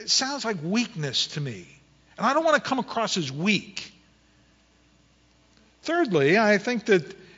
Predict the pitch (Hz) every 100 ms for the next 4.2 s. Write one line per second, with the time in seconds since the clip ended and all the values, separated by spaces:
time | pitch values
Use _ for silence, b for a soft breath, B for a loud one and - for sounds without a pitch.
0 | B B - _ _ _ _ 202 - 349
1 | 330 240 202 220 196 269 247 220 208 247
2 | 269 170 165 202 175 233 226 226 202 226
3 | 233 226 226 233 233 233 220 233 208 269
4 | 175 -